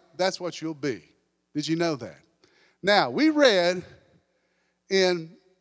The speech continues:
Isaiah forty that those who wait upon the Lord, he will renew your strength, and you will mount up on wings like chickens.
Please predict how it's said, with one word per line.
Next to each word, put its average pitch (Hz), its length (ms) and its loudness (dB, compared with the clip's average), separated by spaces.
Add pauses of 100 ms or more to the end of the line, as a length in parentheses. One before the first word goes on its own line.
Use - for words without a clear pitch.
(160)
Isaiah 214 440 2
forty 120 480 -2 (1120)
that 156 180 -4
those 196 280 0
who 160 80 -6
wait 165 180 -2
upon 180 260 -4
the 175 80 -4
Lord, 160 220 -2
he 165 140 -8
will 143 180 -4
renew 143 440 -8
your 160 280 -8
strength, - 680 -14 (1120)
and 160 80 -4
you 151 80 -8
will 117 140 -10
mount 175 340 -4
up 170 160 -6
on 117 140 -10
wings 170 500 -6
like 143 500 -6 (1080)
chickens. - 840 -12